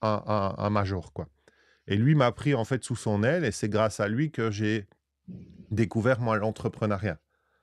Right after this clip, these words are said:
Donc moi, c'est, c'est lui qui m'a fait comprendre, parce que moi, je viens du milieu, euh, public, c'est lui qui m'a amené dans le, le privé. Donc souvent, euh, on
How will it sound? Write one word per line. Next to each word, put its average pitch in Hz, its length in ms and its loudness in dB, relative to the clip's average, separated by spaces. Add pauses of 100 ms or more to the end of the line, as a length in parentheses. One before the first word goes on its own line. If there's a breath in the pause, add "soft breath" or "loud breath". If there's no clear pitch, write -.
(260)
Donc 95 160 -6
moi, 117 140 2
c'est, 98 320 -2
c'est - 180 -2
lui 117 200 -2
qui - 100 -8
m'a 101 140 0
fait 101 180 -2
comprendre, 110 400 -2
parce - 100 -10
que - 80 -10
moi, 98 120 -2
je 92 80 -6
viens 98 100 0
du 92 100 -4
milieu, 92 280 -2
euh, 82 280 -2 (300 soft breath)
public, 104 400 -2
c'est - 140 0
lui 113 160 -2
qui - 120 -6
m'a 95 120 2
amené 101 220 0
dans 98 140 2
le, 92 160 -2
le 95 160 -2
privé. 87 380 -4 (340 soft breath)
Donc 113 200 4
souvent, 156 560 2
euh, 127 80 0 (760)
on - 60 -20